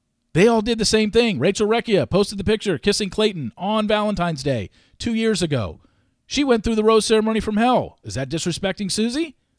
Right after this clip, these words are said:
Go bitch at her. Like, you guys have to understand, it's just not a big deal. But people are making it out to be a way bigger deal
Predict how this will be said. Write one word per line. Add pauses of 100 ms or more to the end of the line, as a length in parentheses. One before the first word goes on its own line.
Go
bitch
at
her. (140)
Like, (680)
you
guys
have
to
understand,
it's
just
not
a
big
deal. (840)
But
people
are
making
it
out
to
be (160)
a
way
bigger
deal